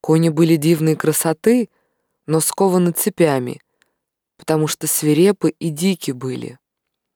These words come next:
Кормили их человеческим мясом. Нечего было думать договориться с кровожадным царем по-хорошему.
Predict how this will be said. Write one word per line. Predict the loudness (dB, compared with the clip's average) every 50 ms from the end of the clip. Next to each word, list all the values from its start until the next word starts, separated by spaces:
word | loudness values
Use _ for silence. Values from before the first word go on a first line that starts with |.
| _ _ _ _ _ _ _ _ _ _ _ _ _ _ _ _ -2
Кормили | 0 2 2 4 4 4 4 4 4
их | 4 2 0 -2 -4
человеческим | -4 0 2 2 4 4 4 4 2 0 -2 -6 -6 -6 -2 -2 0
мясом. | 2 2 2 2 0 0 -4 -6 -10 -14 -14 -16 -16 -18 _ _ _ _ _ _ _ _ _ _ _ _ _ _ _ _ _ _ _ _ _ _ _ _ _ _ _ _ _ _ _ _ _ _ _ _ _ _ -4
Нечего | 0 2 2 2 2 2 2 2 2 2
было | 2 4 4 4 4 2
думать | 2 2 4 4 6 4 4 2 0 -4 -14 -16 _ _ _ _ _ _ _ _ _ -8
договориться | -4 -2 0 2 4 4 4 4 4 4 2 2 0 -2 -6
с | -6
кровожадным | -4 -2 0 0 2 2 2 2 0 0 0 0 -2 -2 -2
царем | -2 -2 0 0 2 0 0 -2
по-хорошему. | -2 -4 -4 -2 -2 0 0 0 0 -2 -4 -8 -10 -12 -14 -16 -18